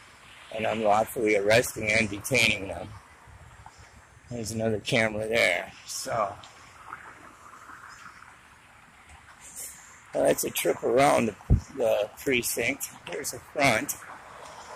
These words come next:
As you can see, it's a rather old building. Not really kept up. Oh, look at A T M inside, A T M inside. And you can withdraw your cash and we'll take your cash. A couple more cameras in front here.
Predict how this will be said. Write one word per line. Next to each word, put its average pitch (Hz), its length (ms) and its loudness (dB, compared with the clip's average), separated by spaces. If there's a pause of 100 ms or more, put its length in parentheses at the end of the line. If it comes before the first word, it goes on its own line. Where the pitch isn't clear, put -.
(300)
As 135 180 -10
you 127 60 -8
can 123 100 -4
see, 139 220 -2
it's 107 160 -4
a 113 60 -2
rather 117 340 6
old 127 300 6 (100)
building. 123 500 4 (1300)
Not 113 80 -4
really 113 220 2
kept - 400 2
up. 117 380 6
Oh, 170 220 4
look 127 100 4
at 101 180 0
A 151 120 6
T 151 240 0
M 131 180 0
inside, 117 460 0
A 131 100 0
T 135 240 0
M 123 200 2
inside. 104 500 0 (1000)
And 120 260 0
you 113 100 -2
can 113 140 -2
withdraw 131 360 2
your 131 200 2
cash 131 420 2
and 117 140 -4
we'll 127 120 2
take 120 300 2
your 107 120 -4
cash. 98 580 2 (1400)
A - 100 -20
couple 127 220 -2
more 123 180 4
cameras 127 520 4
in 110 120 -8
front 117 380 -4
here. 107 340 -2